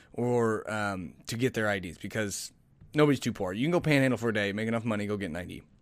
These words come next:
And that's, yes, that's an oversimplica-, simplification. All right, this one, uh, I'll leave it the headline. Biden proposes two trillion dollar infrastructure project to build a tower that reaches to the heavens. For those of you Bible-savvy people,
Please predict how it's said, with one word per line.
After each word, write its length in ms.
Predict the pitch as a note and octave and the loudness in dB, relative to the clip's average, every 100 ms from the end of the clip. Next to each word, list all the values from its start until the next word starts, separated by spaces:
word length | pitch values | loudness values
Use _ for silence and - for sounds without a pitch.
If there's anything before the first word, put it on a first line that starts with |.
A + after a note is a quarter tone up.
| _ _ _ _ _ _ _ _ - | _ _ _ _ _ _ _ _ 0
And 100 | C3 | 4
that's, 160 | B2+ B2 | 6 4
yes, 340 | A#2+ D3+ C#3 | 6 8 8
that's 180 | G#2+ A2 | 2 -4
an 80 | G2 | -4
oversimplica-, 920 | G#2+ G2+ G#2 G2+ F#2 - E2+ - - | -4 -4 -4 -6 -8 -10 -10 -12 -12
simplification. 840 | - A2 G2+ F#2+ F2+ F#2+ A2+ C#3 - - - - - - - - - | -4 -4 -4 -8 -6 -4 -2 -2 -6 -20 -20 -20 -20 -20 -20 -16 8
All 180 | E3 E3+ | 12 12
right, 340 | D3+ C3 A#2 | 12 12 10
this 240 | F3 F#3+ | 8 10
one, 360 | F#3 D#3 C#3 A2+ - _ | 12 12 12 8 2 _
uh, 260 | B2+ C3+ B2+ | 6 8 8
I'll 100 | C3+ | 8
leave 200 | C#3+ D#3+ | 8 8
it 80 | C#3 | 6
the 60 | C3 | 8
headline. 600 | F3+ E3 D3+ A2+ G2 G2+ | 8 12 10 10 4 6
Biden 320 | C#3+ F3+ G#3 | 10 10 10
proposes 460 | G3+ F3 F#3+ D#3+ C#3+ | 8 8 8 6 0
two 220 | - C#4+ | 4 4
trillion 320 | - B3 A3+ | 8 8 12
dollar 180 | F#3+ D#3+ | 12 10
infrastructure 580 | E3+ A3+ G3 - B2+ G2+ | 8 6 6 6 4 4
project 380 | A#2 A2 A#2 - | 2 4 2 2
to 80 | |
build 240 | C3+ E3 D3+ | 6 8 8
a 60 | |
tower 420 | C#3+ F#3+ F3 B2+ A2+ | 6 8 10 10 8
that 200 | B2 A#2+ | 6 6
reaches 380 | C#3 C3 A2+ - | 4 4 -2 2
to 120 | A#2+ | 4
the 120 | A#2+ | 6
heavens. 520 | G#2+ G2 F#2+ F2 - - - - - | 6 2 -2 -6 -10 -14 -20 -20 0
For 120 | D#3+ | 8
those 220 | F#3 D#3+ | 10 10
of 80 | C3 | 8
you 380 | D3 C#3+ B2+ G#2 - - | 8 8 8 4 -6 -12
Bible-savvy 840 | B2 C3 E3+ E3+ C3 C3+ A#2+ A#2+ | 4 12 12 12 10 8 8 6
people, 440 | A#2 A#2+ C3+ D3 | 2 2 4 4